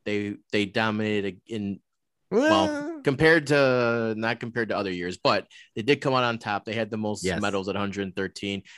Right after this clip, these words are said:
Speaker 1: They snuck out on the last day and beat China with the gold medals, thirty-nine to thirty-eight.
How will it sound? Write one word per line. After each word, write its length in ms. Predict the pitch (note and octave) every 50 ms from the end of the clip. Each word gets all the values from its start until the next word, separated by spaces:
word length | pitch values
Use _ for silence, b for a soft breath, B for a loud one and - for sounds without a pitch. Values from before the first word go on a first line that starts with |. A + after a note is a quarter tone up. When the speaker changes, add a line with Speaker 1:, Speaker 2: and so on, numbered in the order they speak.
| B B _
Speaker 1:
They 120 | G2+ G2 -
snuck 360 | - - - C3 B2 - -
out 80 | B2 A#2
on 120 | A2+ A2
the 80 | A2 G#2+
last 300 | G#2+ G#2+ G#2+ G#2 - -
day 140 | G#2+ G#2 G#2
and 120 | G2+ F#2
beat 180 | G#2+ G2+ F#2+ -
China 380 | - - G#2 G2+ G2+ G#2 G2+
with 140 | G2 G2 -
the 80 | G2 F2
gold 260 | E2+ G#2 G2 F#2+ F#2
medals, 420 | F#2+ F#2+ F#2+ F#2+ G2 F#2+ F#2 - - -
thirty-nine 460 | A2+ G#2 G2+ G2+ G2+ G2+ G2 G2 F#2+
to 60 | F2+ F2
thirty-eight. 600 | - G#2+ G2+ F#2+ F#2+ F#2 F#2 F#2+ F#2+ G2 F#2